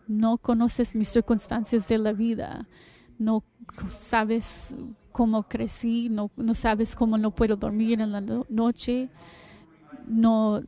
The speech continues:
no sabes que tengo hambre", o lo que,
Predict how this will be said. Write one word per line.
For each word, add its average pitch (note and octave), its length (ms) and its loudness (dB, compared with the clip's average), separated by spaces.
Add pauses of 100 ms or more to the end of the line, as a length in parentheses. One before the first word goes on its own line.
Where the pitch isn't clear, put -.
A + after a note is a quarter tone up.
(300)
no A3 180 2
sabes G#3+ 460 0
que A3+ 140 -2
tengo G#3+ 380 0
hambre", A3 560 0
o - 220 -6 (1080)
lo G#3+ 220 -2
que, B3+ 200 -4